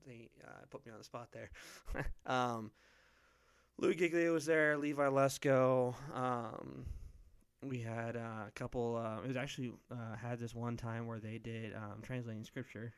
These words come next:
and so they actually, it was, uh, into a language that hasn't been, it was a scripture that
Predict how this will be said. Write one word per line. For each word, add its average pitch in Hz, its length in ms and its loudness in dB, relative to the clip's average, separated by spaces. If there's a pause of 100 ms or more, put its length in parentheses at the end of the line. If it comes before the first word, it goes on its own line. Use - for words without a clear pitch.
(120)
and 120 160 -8
so - 140 -12
they 117 140 -12
actually, 113 500 -14
it 123 60 -10
was, 120 180 -12
uh, 120 140 -8
into 120 280 -10
a - 20 -10
language 117 420 -10
that 104 200 -10
hasn't 113 280 -10
been, 110 100 -14 (100)
it 123 40 -12
was 123 100 -10
a 113 40 -10
scripture - 280 -6
that 113 140 -4